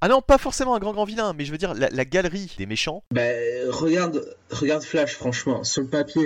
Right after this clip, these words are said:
Speaker 2: euh, la majorité des, euh, des ennemis de Flash, c'est quand même une vaste blague. Mais quand tu les mets en
Speaker 1: Oui, mais justement, ils sont très, très bons.
Speaker 2: Quand ils sont dans les mains d'un bon auteur, quoi.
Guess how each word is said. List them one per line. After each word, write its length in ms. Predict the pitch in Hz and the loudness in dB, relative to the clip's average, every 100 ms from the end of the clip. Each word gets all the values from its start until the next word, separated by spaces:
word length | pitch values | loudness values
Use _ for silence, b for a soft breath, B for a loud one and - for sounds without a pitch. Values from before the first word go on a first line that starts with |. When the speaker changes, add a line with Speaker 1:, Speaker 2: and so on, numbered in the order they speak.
| 120 | 2
Speaker 2:
euh, 600 | 60 64 92 117 117 - | -2 -6 -6 -6 -8 -4
la 160 | 135 | -2
majorité 560 | 143 147 147 147 147 156 | 0 -2 0 -2 0 0
des, 280 | 127 117 110 | 0 0 -2
euh, 380 | 104 101 98 104 - | -4 -4 -6 -10 -4
des 220 | 123 117 | 0 2
ennemis 220 | 131 135 | 4 2
de 40 | 131 | 0
Flash, 400 | - 139 120 - 58 | -2 -2 -2 -8 -8
c'est 260 | - - - | -6 -6 -4
quand 160 | 107 | -4
même 160 | 113 117 | -2 -2
une 100 | 120 | 0
vaste 320 | 120 120 - | 0 -2 -2
blague. 380 | 165 190 117 92 - _ _ _ | 0 0 0 -4 -10 _ _ _
Mais 160 | 80 92 | -4 -2
quand 160 | 139 127 | 0 0
tu 180 | - | 0
les 100 | 135 | 2
mets 160 | 139 147 | 2 4
en 120 | 143 139 | 2 0
Speaker 1:
Oui, 120 | 185 254 | -2 -2
mais 100 | 127 | -2
justement, 320 | 143 208 233 | -2 -2 0
ils 60 | 160 | -4
sont 120 | 123 | -6
très, 140 | - | -6
très 140 | - 165 | -4 -4
bons. 180 | 226 156 _ - | -6 -14 _ -6
Speaker 2:
Quand 200 | 135 120 | -4 -2
ils 60 | |
sont 140 | - 180 | -2 0
dans 100 | 143 | 2
les 120 | 131 | 0
mains 120 | 170 | 0
d'un 140 | 151 120 | 0 0
bon 220 | 123 131 | 0 0
auteur, 380 | 185 165 147 - | 0 0 0 0
quoi. 280 | 117 101 | -2 -2